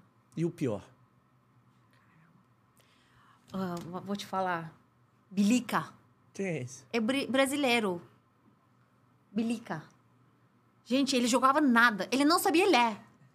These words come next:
Speaker 2: Um jogador nesse nível. Até na vida, não, ele não sabia ler. É muito. É um jogo, eu lembro,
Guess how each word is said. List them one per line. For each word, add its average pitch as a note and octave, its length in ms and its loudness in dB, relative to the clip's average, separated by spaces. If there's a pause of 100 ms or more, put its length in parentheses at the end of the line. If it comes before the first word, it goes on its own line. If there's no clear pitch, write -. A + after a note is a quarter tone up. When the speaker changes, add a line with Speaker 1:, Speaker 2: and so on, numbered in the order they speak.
(140)
Speaker 2:
Um B3+ 100 6
jogador D4 280 6
nesse D#4 240 2
nível. C#4 320 2 (580)
Até G#3 200 0
na D#4 200 4
vida, D#4+ 220 2
não, A#3+ 100 2
ele E4 120 0
não F#4+ 120 4
sabia G4 260 0
ler. A3 280 2 (1300)
É D#4+ 220 4
muito. F4 600 0
É C4+ 200 2
um D4 220 0
jogo, F4 320 4
eu E4+ 80 2
lembro, D4+ 400 0